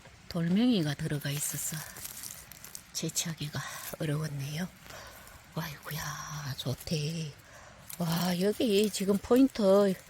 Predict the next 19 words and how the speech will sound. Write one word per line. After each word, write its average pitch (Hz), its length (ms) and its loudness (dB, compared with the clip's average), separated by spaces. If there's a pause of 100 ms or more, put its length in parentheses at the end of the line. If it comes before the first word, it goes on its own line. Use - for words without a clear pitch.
(500)
여기 220 240 10
자리는 175 600 6
좋은 233 360 8
것만 185 240 8
있다. 147 340 0
진짜 139 380 -4
큰 262 260 6
것만 226 320 6
보입니다. 151 640 -2 (480)
반갑다, 202 500 0
송이야. 202 560 -2 (380)
송이 180 440 0
발견. 160 440 -2 (280)
완전 170 680 2 (280)
땅 190 120 0
깊숙이 - 680 2
있는 175 260 0
거를 180 220 -2 (560)
발견했습니다. 143 840 -2